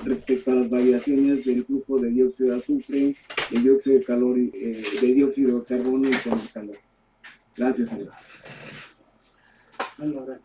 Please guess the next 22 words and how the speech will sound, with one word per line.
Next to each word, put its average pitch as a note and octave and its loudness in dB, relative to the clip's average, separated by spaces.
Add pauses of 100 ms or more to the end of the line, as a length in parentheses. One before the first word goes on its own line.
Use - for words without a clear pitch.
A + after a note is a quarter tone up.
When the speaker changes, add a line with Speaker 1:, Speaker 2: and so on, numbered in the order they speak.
Speaker 2:
en C#3 -14
un C#3 -8
momento, D#3+ 2
porque D3+ -4
la C#3+ -12
pregunta D#3 -4
era C#3+ -8
más C3+ -10
de D3 -10
una, D#3+ -2 (380)
me, B2 -10 (220)
se D3 -12
me C#3 -8 (140)
pierdo. A#2+ -8 (480)
Allora, C3 -8
las C3 -10
var-, C3+ -10
variaciones, D3 -6 (920)
eh, C3 -8
pues D3+ -2
estaba C#3 -8
isótopos D#3+ -8